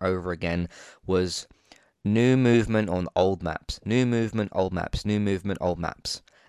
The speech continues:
And they weren't really talking about new equipment that much, or the new guns, 'cause there is new guns, but some of your other Modern Warfare two guns carry over.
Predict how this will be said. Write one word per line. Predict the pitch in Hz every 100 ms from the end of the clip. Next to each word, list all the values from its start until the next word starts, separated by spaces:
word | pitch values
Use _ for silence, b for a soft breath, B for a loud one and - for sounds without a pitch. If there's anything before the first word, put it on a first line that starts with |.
| _
And | 104 101
they | 98
weren't | 104 131 147 -
really | 131 131 120
talking | 113 120 - 98
about | 92 92 92 - _ _ _ _ _ _ _ B B B B B
new | 101 92
equipment | 85 - 147 135 139 135
that | 127 -
much, | 127 127 - -
or | - 101
the | 90
new | 90 82 80
guns, | 123 120 120 113
'cause | 127
there | 131
is | 151 117
new | 101
guns, | 92 90 92 92
but | - 92
some | - 110
of | 101
your | 98 98
other | 95 95
Modern | 95 95 92
Warfare | 87 -
two | 87 101
guns | 92 92 90 -
carry | - 92 92
over. | 92 92 87 80